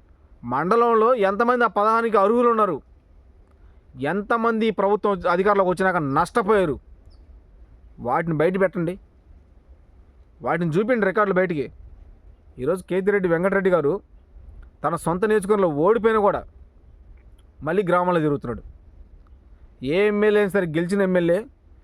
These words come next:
ఇలా కష్టపడి పనిచేస్తున్నారా? ఒక్కరు చెప్పండి. హై లెవెల్లోకి వెళ్ళిపోయారు ఒక్కసారి గెలవంగానే. మొట్టమొదటిసారి ఎమ్మెల్యే గెలవంగానే ఎక్కడికో వెళ్ళిపోయారు. ఇంకా వాళ్ళే సీఎంలు, వాళ్ళే ప్రధానమంత్రులు, వాళ్ళే డిప్యూటీ సీఎంలు.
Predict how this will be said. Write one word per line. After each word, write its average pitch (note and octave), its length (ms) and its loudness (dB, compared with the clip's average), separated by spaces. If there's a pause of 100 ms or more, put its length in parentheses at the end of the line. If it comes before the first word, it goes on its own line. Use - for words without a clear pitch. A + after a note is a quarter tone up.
(260)
ఇలా E3 140 0
కష్టపడి G#3+ 460 -2
పనిచేస్తున్నారా? F#3 640 -2 (760)
ఒక్కరు F#3 240 -4
చెప్పండి. G3+ 440 0 (1300)
హై G3 240 0
లెవెల్లోకి A3+ 340 2
వెళ్ళిపోయారు G3 260 2
ఒక్కసారి F#3 280 -2
గెలవంగానే. E3+ 520 0 (800)
మొట్టమొదటిసారి A3+ 720 0
ఎమ్మెల్యే G#3+ 280 2
గెలవంగానే G3+ 720 0 (720)
ఎక్కడికో A3 380 0
వెళ్ళిపోయారు. A3+ 420 2
ఇంకా D#3+ 200 -2 (680)
వాళ్ళే G3+ 320 2
సీఎంలు, A3 480 0
వాళ్ళే G#3 680 4
ప్రధానమంత్రులు, G3 720 0
వాళ్ళే F#3+ 600 2
డిప్యూటీ F3 320 -2
సీఎంలు. D3+ 320 -2